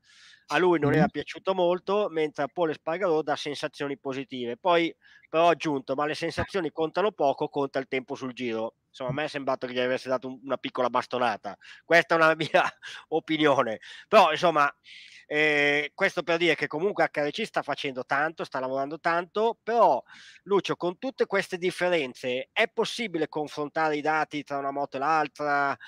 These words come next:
Speaker 1: eh, ricavare dei, dei dati che poi possono essere messi tutti assieme per un, una strada univoca?
Speaker 2: È possibile, però è più complesso, è più complicato. Ehm, ci sono,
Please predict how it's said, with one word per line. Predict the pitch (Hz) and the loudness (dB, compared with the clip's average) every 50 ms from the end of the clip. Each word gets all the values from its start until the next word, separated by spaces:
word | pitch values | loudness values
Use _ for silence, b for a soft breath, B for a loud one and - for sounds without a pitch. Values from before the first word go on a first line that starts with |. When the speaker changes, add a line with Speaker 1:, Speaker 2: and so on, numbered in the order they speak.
| B B B B | B B B B
Speaker 1:
eh, | _ 127 127 131 131 127 127 127 127 127 123 123 123 123 123 123 123 | _ -6 -4 -2 -2 -2 0 -2 -2 -2 -2 -2 -2 -2 -2 -4 -4
ricavare | 135 147 - - 151 143 160 170 170 165 160 | -4 -6 -2 0 2 4 4 6 6 4 4
dei, | 151 147 147 143 135 - - _ | 2 0 -2 -4 -6 -10 -14 _
dei | - 143 143 131 | -6 -4 -2 2
dati | - 170 175 180 165 - - 165 160 156 | 2 4 4 4 2 0 -2 -2 -2 -2
che | - - - _ | -4 -10 -12 _
poi | - 151 156 156 151 | -4 -2 -2 -2 -2
possono | - - 151 143 - 151 151 | -4 -4 -6 -4 -4 -4 -4
essere | 160 151 - - 147 | -4 -4 -4 -6 -6
messi | 147 160 160 - 151 - | -6 -6 -6 -6 -10 -10
tutti | - 180 185 - 165 | -10 -12 -8 -8 -8
assieme | 147 - - 160 165 170 165 160 151 | -8 -6 -2 -2 0 0 0 -2 -2
per | - 147 139 | -2 -4 -2
un, | 139 143 147 147 147 139 135 - _ _ _ | -2 -2 -4 -2 -4 -4 -4 -6 _ _ _
una | - 143 143 | -10 -8 -8
strada | 135 - - 160 156 147 151 | -8 -6 -4 -4 -4 -4 -4
univoca? | 147 151 139 113 110 107 - 123 139 147 B B B B B B B B B B B B B B B B B B B B B B _ _ _ _ _ _ _ _ _ _ _ _ _ _ _ _ _ _ _ | -4 -6 -6 -6 -8 -8 -8 -8 -8 -8 B B B B B B B B B B B B B B B B B B B B B B _ _ _ _ _ _ _ _ _ _ _ _ _ _ _ _ _ _ _
Speaker 2:
È | _ - 196 170 135 - - | _ 10 10 10 10 8 6
possibile, | - 175 165 - - - 214 220 190 208 208 214 220 226 233 240 226 - - - _ | 4 4 4 4 2 4 4 6 6 6 8 8 8 8 6 4 2 0 -6 -6 _
però | - 165 156 170 | 6 8 8 10
è | 185 196 180 | 8 8 8
più | - 165 160 | 8 8 8
complesso, | - 160 143 143 - 143 139 120 - - - 117 113 110 - - | 10 8 8 10 10 10 10 8 6 2 0 0 0 0 -4 -8
è | - | -2
più | - - 147 | 0 2 4
complicato. | 151 147 127 131 127 - - 131 120 107 - - 117 110 107 113 - _ | 4 4 2 2 2 4 6 6 6 6 4 2 0 0 0 -2 -6 _
Ehm, | - 143 139 135 131 127 127 127 127 127 123 123 123 120 117 117 117 117 117 113 113 113 110 | 0 2 4 4 4 4 2 2 0 0 0 0 0 -2 -2 -4 -4 -6 -6 -6 -6 -6 -8
ci | - - 127 120 | -8 -6 -6 -6
sono, | - - 160 156 156 151 151 147 143 143 139 139 135 - - - | 0 2 4 4 6 6 6 4 4 2 2 0 -2 -4 -8 -14